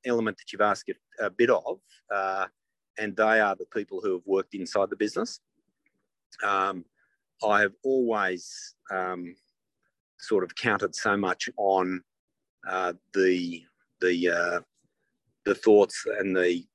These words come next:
you know, the advice that, um, the likes of, um, you know, the, those senior sort of people inside the, the,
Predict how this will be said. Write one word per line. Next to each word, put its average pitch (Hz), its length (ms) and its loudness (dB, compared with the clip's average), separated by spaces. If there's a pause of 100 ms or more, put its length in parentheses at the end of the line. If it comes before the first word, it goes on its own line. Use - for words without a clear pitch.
(180)
you 104 120 -4
know, 92 80 2
the 90 140 0
advice 95 800 0 (200)
that, 98 180 2 (160)
um, 90 340 0
the 92 80 -2
likes 92 440 0
of, 90 260 0 (880)
um, 90 360 -4 (600)
you 92 100 -6
know, 92 80 -2
the, 90 180 2 (100)
those 95 260 2
senior 98 560 0 (420)
sort 95 260 2
of 85 200 0
people 98 360 0
inside 92 520 0
the, 87 180 0 (460)
the, 90 300 0